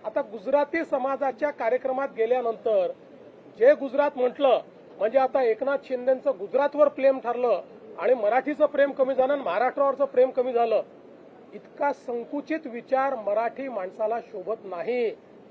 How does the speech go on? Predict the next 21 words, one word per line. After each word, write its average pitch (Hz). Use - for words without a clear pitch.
मराठी 240
माणूस 240
हा 262
वैश्विक 220
आहे. 247
याच 269
मराठी 269
माणसाने 269
अटकेपार 277
झेंडा 254
नेलाय, 269
याच 285
मराठी 269
माणसाने 269
संपूर्ण 285
भारताला 262
स्वतंत्र 277
केलेलं 269
आहे. 247
संपूर्ण 285
भारतातली 262